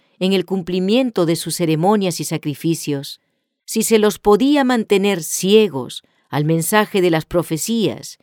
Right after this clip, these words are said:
y si se lograba hacerlos creer que el Mesías debía aparecer como un poderoso rey mundano, se los podía inducir a despreciar y rechazar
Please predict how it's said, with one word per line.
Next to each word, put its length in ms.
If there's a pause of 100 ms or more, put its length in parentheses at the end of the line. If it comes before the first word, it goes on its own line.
(360)
y 120
si 120
se 140
lograba 500
hacerlos 480
creer 480
que 80
el 80
Mesías 680 (300)
debía 600
aparecer 880 (340)
como 280
un 160
poderoso 600
rey 280
mundano, 680 (500)
se 180
los 220
podía 400
inducir 500
a 80
despreciar 960 (300)
y 180
rechazar 760